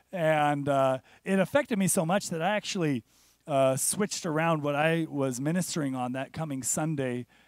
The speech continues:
And I talked about this type of thing with our church. And I challenged our church. I said, Church, what kind of church are we gonna be? Are we gonna be a church that can reach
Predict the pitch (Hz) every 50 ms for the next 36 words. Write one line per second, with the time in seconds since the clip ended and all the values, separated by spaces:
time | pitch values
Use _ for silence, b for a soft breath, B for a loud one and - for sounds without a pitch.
0 | b b - 180 202 226 - - 247 262 - - 220 151 131 123 123 - _ _
1 | _ _ 151 135 170 180 151 - - - _ - 175 170 151 - 147 - - 180
2 | 151 127 127 131 - 156 147 131 - - 202 175 117 _ - 151 143 151 156 -
3 | 196 196 196 208 214 180 143 123 127 139 131 - - 196 180 135 - 151 135 131
4 | - 170 143 - - 180 180 208 240 - - - - - _ _ _ _ _ _
5 | _ _ _ _ _ _ _ _ _ _ _ _ _ _ _ _ _ _ _ -
6 | 202 233 - - 240 254 220 208 - - 233 233 208 - - 175 165 175 185 165
7 | 156 151 139 131 131 156 131 98 - _ _ _ _ _ _ _ _ _ _ _
8 | _ b b b b b b b b - 151 170 175 220 220 277 262 247 226 233
9 | 220 208 - - 170 226 240 240 - - 214 190 165 - 175 170 160 151 175 214
10 | 220 202 - - - -